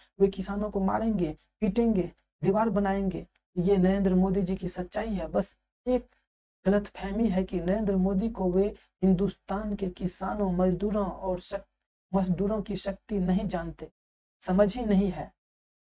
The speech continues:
उन्हें किसान, मजदूर, छोटे व्यापारी अब उन्हें अपनी शक्ति दिखाने जा रहा है। दोस्तों, ये था राहुल गांधी जी की बात जो उन्होंने भाषण में कही है अभी आधे एक घंटे पहले,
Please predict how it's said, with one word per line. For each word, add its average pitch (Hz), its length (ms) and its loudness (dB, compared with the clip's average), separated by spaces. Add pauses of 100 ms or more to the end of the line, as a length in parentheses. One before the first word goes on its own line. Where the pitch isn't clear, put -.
(180)
उन्हें 208 280 2
किसान, 208 460 -2
मजदूर, 190 480 2
छोटे 202 340 -4
व्यापारी 190 640 -2
अब 208 300 -4
उन्हें 190 360 0
अपनी 202 300 -6
शक्ति 233 480 -6 (440)
दिखाने 185 420 0
जा 196 200 -2
रहा 156 180 -2
है। - 240 -8 (380)
दोस्तों, 196 340 -2
ये 196 180 2
था 226 260 -8 (880)
राहुल 175 260 4
गांधी 180 300 2
जी 175 140 -2
की 180 240 -2 (640)
बात 196 300 -4
जो 185 200 0
उन्होंने 175 460 0
भाषण 160 420 -2
में 180 220 -2
कही 180 260 -2
है 165 240 -6 (280)
अभी 165 240 -2
आधे 170 320 2
एक 175 180 -2
घंटे 170 280 -4
पहले, 175 420 -2